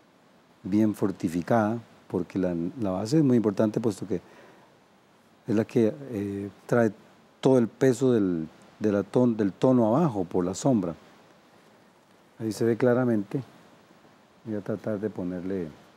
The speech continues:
la firma con un color similar. Una parte que esté más clara, que sería aquí.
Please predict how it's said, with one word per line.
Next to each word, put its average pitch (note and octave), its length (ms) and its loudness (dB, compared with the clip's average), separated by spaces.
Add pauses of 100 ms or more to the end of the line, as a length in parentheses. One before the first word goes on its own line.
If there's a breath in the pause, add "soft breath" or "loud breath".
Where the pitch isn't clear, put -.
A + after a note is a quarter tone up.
(880)
la G2 80 -10
firma G#2+ 280 -2
con F2+ 160 -4
un F2+ 80 -4
color F#2+ 260 -6
similar. F#2 420 -2 (1000)
Una A2+ 200 -2
parte A2 260 0
que G2 80 -2
esté F#2 160 -4
más G#2+ 180 0
clara, A#2+ 280 0
que - 100 -8
sería F2+ 340 -2
aquí. A#2 240 -4